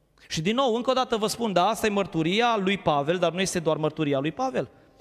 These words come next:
Este mărturia tuturor celor ce azi au fugit la cruce, s-au pocăit de păcatele lor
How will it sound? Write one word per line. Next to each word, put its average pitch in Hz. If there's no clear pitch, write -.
Este 208
mărturia 202
tuturor 233
celor 247
ce 220
azi 220
au 196
fugit 165
la 269
cruce, 233
s-au 180
pocăit 170
de 320
păcatele 233
lor 220